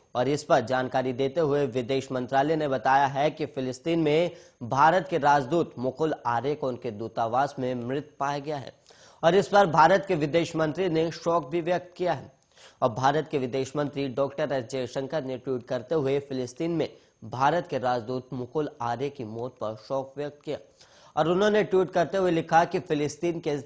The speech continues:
रमल्ला में भारत के प्रतिनिधि श्री मुकुल आर्य के निधन के बारे में जानकर गहरा सदमा लगा है और वो एक उज्जवल और प्रतिभाशाली अधिकारी थे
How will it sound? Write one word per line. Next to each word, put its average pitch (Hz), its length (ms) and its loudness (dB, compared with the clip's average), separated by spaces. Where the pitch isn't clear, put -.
रमल्ला 135 480 2
में 135 220 -2
भारत 139 480 -2
के 131 60 -6
प्रतिनिधि 123 760 -4
श्री 151 240 -2
मुकुल 131 380 -2
आर्य 123 260 0
के 139 140 -8
निधन 117 360 -8
के 127 140 -6
बारे 113 320 -4
में 117 220 -6
जानकर 113 460 -6
गहरा 113 340 -4
सदमा 139 420 -4
लगा 143 220 -8
है 120 180 -12
और 151 120 8
वो 190 120 8
एक 196 240 2
उज्जवल 180 400 6
और 139 120 4
प्रतिभाशाली 131 1000 -2
अधिकारी 117 560 -8
थे 123 160 -16